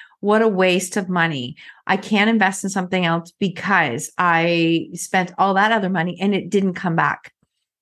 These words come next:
I, this episode is for you. Well, it's for anyone, but you know what I mean. So I want you to think about it. Are you investing in things to help you grow in your business? Because remember, you are always your biggest asset,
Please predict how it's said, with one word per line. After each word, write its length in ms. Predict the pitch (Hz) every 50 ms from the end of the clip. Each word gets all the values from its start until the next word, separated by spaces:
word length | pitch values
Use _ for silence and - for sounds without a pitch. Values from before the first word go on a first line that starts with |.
| _ _ -
I, 160 | 180 185 185 185
this 260 | 185 180 190 196 196 -
episode 380 | 190 185 185 170 - 180 165
is 140 | 156 156 -
for 100 | - 147
you. 240 | 139 - - - _ _ _ _ _ _ _ _ _ _ _ -
Well, 100 | 160 165
it's 80 | -
for 100 | - 196
anyone, 400 | 170 139 127 - 101 - - - -
but 140 | 165 -
you 100 | 180 180
know 60 | 170 151
what 100 | 139 120
I 20 |
mean. 200 | 80 - - - - _ _ _ _ _ _ _ _ _ _ _ _ _ _ _ _ _ _
So 160 | - - 220
I 20 | 226
want 120 | 277 349
you 60 | 381 381
to 40 | 381
think 160 | 294 254 254
about 200 | 202 165 127 107
it. 120 | 90 - - - - - - - _ -
Are 100 | - 220
you 220 | 226 226 254 330
investing 580 | 415 403 285 240 220 220 - - 226 220 220 196
in 200 | 196 208 208 208
things 440 | - 190 196 190 185 190 190 - -
to 240 | - - 226 190
help 560 | 175 160 - - 247 226 233 254 262 254 - -
you 180 | 202 196 190
grow 520 | 180 165 170 170 180 180 175 175 175 180 -
in 180 | - 180 180
your 120 | 170 165 160
business? 640 | 160 156 156 160 208 233 294 330 330 - - - _
Because 500 | - 208 208 - 220 220 208 202 196 196
remember, 540 | 214 214 220 233 262 277 233 190 170 170 160
you 200 | 175 185 190 190
are 100 | 202 220
always 300 | - 180 175 170 170 170
your 80 | 185 175
biggest 260 | 165 156 160 160 160
asset, 540 | 151 147 147 - - - - - - -